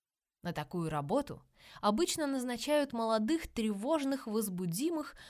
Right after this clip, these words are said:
трусоватых кобелей. Они чутко спят ближе к границам территории стаи и поднимают шум при малейшем подозрении на вторжение неприятеля. В домашних псах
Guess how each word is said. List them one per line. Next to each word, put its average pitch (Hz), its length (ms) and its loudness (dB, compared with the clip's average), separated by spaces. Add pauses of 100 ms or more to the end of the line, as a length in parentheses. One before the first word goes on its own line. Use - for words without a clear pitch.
(120)
трусоватых 202 720 0
кобелей. 151 600 -6 (1120)
Они 381 240 2
чутко 359 360 -4
спят 269 420 -2 (160)
ближе 233 380 4
к - 20 0
границам 226 540 0
территории 208 580 2
стаи 185 560 -2 (280)
и 233 100 0
поднимают 233 580 2
шум 359 340 0 (200)
при 262 160 0
малейшем 262 640 2
подозрении 247 680 0
на 247 120 -4
вторжение 208 580 0
неприятеля. 180 760 -4 (1200)
В 165 80 -8
домашних 175 520 0
псах - 380 2